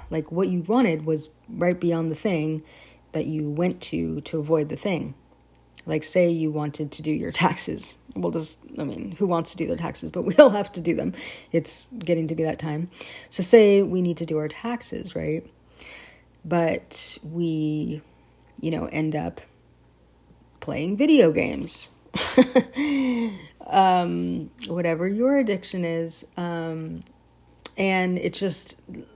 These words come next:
or scrolling, right? There's so many forms of this. And it's like this, you can waste hours, li-, literally hours, um, even days, sometimes weeks, and sometimes even lifetimes, um, in these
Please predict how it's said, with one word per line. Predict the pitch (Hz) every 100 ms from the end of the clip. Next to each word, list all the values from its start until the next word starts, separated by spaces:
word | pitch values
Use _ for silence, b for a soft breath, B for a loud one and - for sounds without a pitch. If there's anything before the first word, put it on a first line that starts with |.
| -
or | - 175
scrolling, | - 202 180 175 175 170 175 180 -
right? | 165 170 185 - -
There's | 185 185
so | - 185
many | 180 175 165 165 156 -
forms | - 220 190
of | 156
this. | 156 156 - B B B -
And | 202
it's | 190 -
like | 196 185
this, | 208 196
you | 185 214
can | - 233 196
waste | 180 160 - -
hours, | 160 165 180 196 208 196 - B B B B B B -
li-, | 190 185
literally | 185 190 175 165 160
hours, | 151 151 151 - - - -
um, | 160 156
even | 190 254 233
days, | 190 117 - - - -
sometimes | - 151 160 202 208
weeks, | 233 233 - - -
and | - 190 190
sometimes | 180 175 165 165 156
even | 151 160
lifetimes, | 156 156 - - - B B B B -
um, | 165 -
in | 185 185 180 -
these | 156 160 147 -